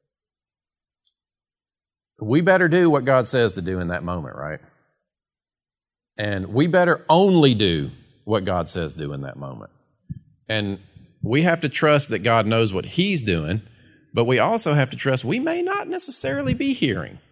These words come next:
I, I may, in that moment, I might have been one of the ones that Jesus put out of the room, so he could pray.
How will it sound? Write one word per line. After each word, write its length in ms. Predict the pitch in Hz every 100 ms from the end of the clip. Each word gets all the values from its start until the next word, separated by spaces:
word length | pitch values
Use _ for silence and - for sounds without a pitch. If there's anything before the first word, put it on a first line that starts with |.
| _ _ _ _ _ -
I, 160 | - -
I 200 | 208 339
may, 360 | 339 240 240 - - - _ _ _ -
in 240 | 226 254
that 200 | 262 233
moment, 480 | 185 196 254 277 - _ -
I 200 | 185 254
might 420 | 190 190 247 196
have 260 | 175 156
been 220 | 131 123 123
one 160 | 123
of 60 | 123
the 60 |
ones 200 | 120 131
that 100 | 120
Jesus 300 | 123 127 117
put 180 | - 127
out 160 | 123 120
of 60 |
the 60 | 107
room, 400 | 120 165 147 139 - _ _
so 160 | - 143
he 160 | 170
could 140 | 202 110
pray. 300 | 92 62